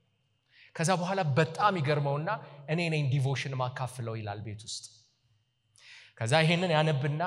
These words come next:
"እዚህ ክፍል ላይ ምንድን ነው የምንመለከተው?"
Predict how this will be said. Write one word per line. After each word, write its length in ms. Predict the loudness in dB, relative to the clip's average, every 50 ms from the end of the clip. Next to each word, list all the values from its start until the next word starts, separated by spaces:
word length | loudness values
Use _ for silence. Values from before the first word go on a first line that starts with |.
| -4 -6 -8 -12 -16 -16 -18 -20 -20 -20 -20 _ _ _ _ _ -20 -20 -16 _ -4
"እዚህ 180 | -2 0 0 0
ክፍል 240 | -2 -2 0 2 4
ላይ 160 | 4 6 6 4 2 0 -4 -6 -4 -2
ምንድን 300 | -2 0 0 0 -2 0
ነው 100 | 0 0
የምንመለከተው?" 720 | 0 0 0 0 0 -2 -2 -4 -4 -6 -6 -4 -4 -6